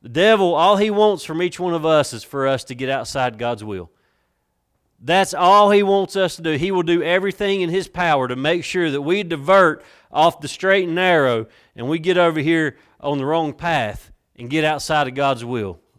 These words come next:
And you, if you've ever been outside of God's will, you know it's the most miserable place on the face of the earth. Outside of God's will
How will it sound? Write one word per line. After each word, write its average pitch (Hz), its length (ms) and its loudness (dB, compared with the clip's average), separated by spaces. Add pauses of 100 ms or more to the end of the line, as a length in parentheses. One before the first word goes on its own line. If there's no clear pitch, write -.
And 110 140 -14
you, 151 300 -10
if 127 180 -6
you've 151 120 -8
ever 160 220 0
been 160 180 -4
outside 156 380 -2
of 139 80 -6
God's 147 260 0
will, 147 160 -2
you 131 100 -4
know 135 120 -2
it's 127 80 -8
the 131 60 -12
most 117 200 -6
miserable 123 340 -10
place 143 360 -6
on 110 80 -12
the 98 60 -16
face 135 280 -8
of 143 60 -12
the 135 60 -6
earth. 101 240 -8 (840)
Outside 170 400 -2
of 151 120 -6
God's 160 320 0
will 127 380 -4